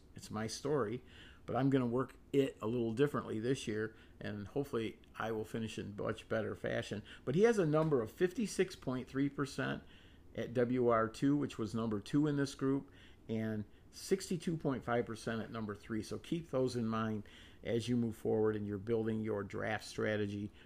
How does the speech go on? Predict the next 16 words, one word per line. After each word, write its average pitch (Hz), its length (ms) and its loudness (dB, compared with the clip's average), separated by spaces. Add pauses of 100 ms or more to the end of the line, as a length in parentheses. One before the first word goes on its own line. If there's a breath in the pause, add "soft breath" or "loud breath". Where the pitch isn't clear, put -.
(120)
for 110 540 2 (220 loud breath)
your 123 120 0
fantasy 151 540 -2
football 117 440 -4
championship 117 800 -6
team. 170 280 -2
Well, 107 100 -2
that's 151 280 -2
it. 240 100 2
It 123 260 -4
wraps 160 300 0
up 156 140 -2
our 147 100 4
eleven 147 380 2
through 147 220 0
twenty-five. 139 680 0